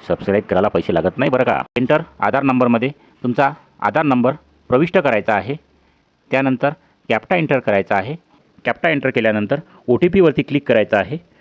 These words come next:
ओटीपीवरती क्लिक केल्यानंतर गेट ओटीपी यावरती क्लिक करायचं आहे. तुमच्या आधार लिंक मोबाईलवरती आलेला ओटीपी प्रविष्ट करायचा आहे. त्यानंतर गेट डेटावरती क्लिक करायचा आहे. तुमचा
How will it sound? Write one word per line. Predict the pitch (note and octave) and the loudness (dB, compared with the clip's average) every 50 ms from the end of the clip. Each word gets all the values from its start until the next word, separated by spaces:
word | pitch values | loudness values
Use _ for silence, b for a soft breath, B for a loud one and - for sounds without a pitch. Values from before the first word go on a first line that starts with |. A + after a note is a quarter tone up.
| b b b | b b b
ओटीपीवरती | A#2 A#2 - F#3 F3+ G#3 G3 F3 C3+ - C#3+ | 0 2 2 2 2 4 2 2 2 0 -4
क्लिक | - C3+ C3+ B2+ - | -2 -2 -2 -2 0
केल्यानंतर | - A2+ G#2+ G#2 G2+ G2 G2+ G2 C#3 C#3+ - - b b b b b b _ _ - A2 | 0 2 2 2 0 0 0 0 -2 -2 -2 -4 b b b b b b _ _ -2 0
गेट | D#3 E3 - | 0 0 2
ओटीपी | - D3 C3+ E3 D3 B2 D#3 E3 E3+ - - _ - - _ _ _ _ _ _ _ _ _ | 0 2 2 2 0 0 0 -2 -4 -8 -14 _ -20 -20 _ _ _ _ _ _ _ _ _
यावरती | A2+ B2 C3+ C3+ C3 C3 B2 - - E3 F#3+ - _ _ _ _ _ _ _ _ b b b b b | -2 0 2 4 4 2 2 0 -6 -8 -8 -8 _ _ _ _ _ _ _ _ b b b b b
क्लिक | C#3+ D#3+ E3+ - | -2 0 0 2
करायचं | E3 C3+ B2 A2+ - A2+ | 2 2 2 2 2 2
आहे. | G#2+ G2 A#2 D3+ E3+ - _ _ _ _ _ _ _ | 2 2 -2 -8 -10 -10 _ _ _ _ _ _ _
तुमच्या | - C3 B2+ C#3+ C3 | -2 0 2 4 2
आधार | A#2 G#2+ G2+ C3+ C#3+ | 2 2 2 0 0
लिंक | D3+ E3 E3 D3+ | 0 0 0 2
मोबाईलवरती | C#3 A#2+ A2+ A2+ A2+ A2+ G#2 - | 2 4 4 4 4 4 2 0
आलेला | - - G#2+ G#2+ A2+ B2 | -2 0 0 2 2 2
ओटीपी | A2+ G#2+ G2+ - G#2 B2 C3+ - b b b b - | 2 2 0 -2 -4 -4 -4 -6 b b b b -2
प्रविष्ट | A#2 A#2 B2+ C3+ - D#3 | 0 0 0 0 -2 -2
करायचा | C#3+ C#3+ A#2 G#2+ G2+ - G#2 | 0 2 0 2 0 0 0
आहे. | G2 F#2 A2+ D3+ - _ _ _ _ - | 0 0 -2 -6 -12 _ _ _ _ -4
त्यानंतर | B2 A#2+ A#2+ A2+ - C3 B2+ - - _ - F2 | -2 0 0 0 0 -2 -2 -2 -6 _ -6 -2
गेट | A#2+ C#3 B2 | -2 -2 0
डेटावरती | A#2 G#2 - C#3 C#3 C3+ - - | -2 -2 0 0 0 0 0 -2
क्लिक | C3+ - C#3+ - - | -4 -4 -6 -4 -2
करायचा | B2+ A#2 A2 - A2 | -2 -2 0 0 0
आहे. | G2+ F#2 A2 C#3+ E3 b b b b b b b b _ | 0 0 -2 -6 -8 b b b b b b b b _
तुमचा | C3 B2 A#2+ - C3+ C3+ | 0 0 2 2 0 0